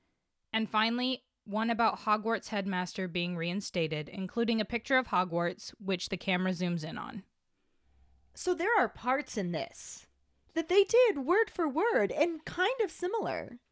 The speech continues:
Speaker 1: They really did, but there's also a lot that they left <laughs> out.
Speaker 2: I know. <laughs> It's kind of crazy. Even the way that they transitioned into Harry running after Bellatrix was different.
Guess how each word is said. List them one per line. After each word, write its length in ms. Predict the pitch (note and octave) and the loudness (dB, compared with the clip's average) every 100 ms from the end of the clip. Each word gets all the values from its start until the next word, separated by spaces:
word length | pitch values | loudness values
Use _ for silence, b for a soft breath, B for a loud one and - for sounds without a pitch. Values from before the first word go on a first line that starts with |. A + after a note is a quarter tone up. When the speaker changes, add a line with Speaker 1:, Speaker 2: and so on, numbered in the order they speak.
| _ _ _ _ _ - | _ _ _ _ _ -6
Speaker 1:
They 280 | G#3+ A3 | 0 2
really 320 | A3 D4 D#4 A#3 | 2 2 0 0
did, 420 | A3 G#3 E3+ F3+ - _ | 4 4 2 -4 -14 _
but 360 | - G#3+ B3 A3+ | -16 0 2 4
there's 160 | C#4 | 0
also 340 | C4+ C4+ C#4 B3+ | 2 0 0 -2
a 20 | |
lot 260 | B3 A#3+ B3+ | 0 0 0
that 100 | A#3+ | -4
they 100 | A#3+ | 0
left 240 | B3+ C4+ | 0 2
<laughs> 0 | |
out. 60 | F4+ - | 2 4
Speaker 2:
I 300 | F#4+ G#4 G#4+ | 6 6 6
know. 1600 | G#4+ F#4+ F4+ G4+ G4+ B4 A4 F#4 F#4 A4+ - B4 - - A#4 - | 4 4 6 4 4 4 4 4 4 2 0 -2 -2 -4 -6 -6
<laughs> 0 | - _ _ B B B B B B E4+ | -10 _ _ B B B B B B -2
It's 180 | G4 | -2
kind 300 | - F#4+ G4+ | 0 -2 0
of 100 | G#4+ | -2
crazy. 680 | F4+ D#4+ C#4+ F#3 E3 F#2+ G#2 - C#4+ _ _ b b b b b | -2 0 0 0 -4 -6 -12 -18 -20 _ _ b b b b b
Even 260 | C#4 G4 B4+ A#4 | 2 4 4 4
the 100 | F#4 | 4
way 260 | C#4 C4 | 4 2
that 200 | C4+ B3+ | 4 4
they 120 | A#3 G#3+ | 4 0
transitioned 840 | - A#3 A3 A3 F#3 G#3+ - F3 | -2 0 2 2 0 -2 -2 -4
into 680 | - G#3 G#3+ G3+ G3+ F#3 C#3 | -4 -4 -4 -2 2 4 2
Harry 380 | F3 F#3 G#3+ G3 | -2 2 4 4
running 300 | F#3+ F3 E3+ | 2 0 0
after 220 | E3+ - | -2 0
Bellatrix 560 | D#3 E3+ C#3 - - - | 2 2 2 -4 -8 -8
was 100 | C#3+ | -8
different. 520 | - - - - - | -8 -10 -14 -14 -18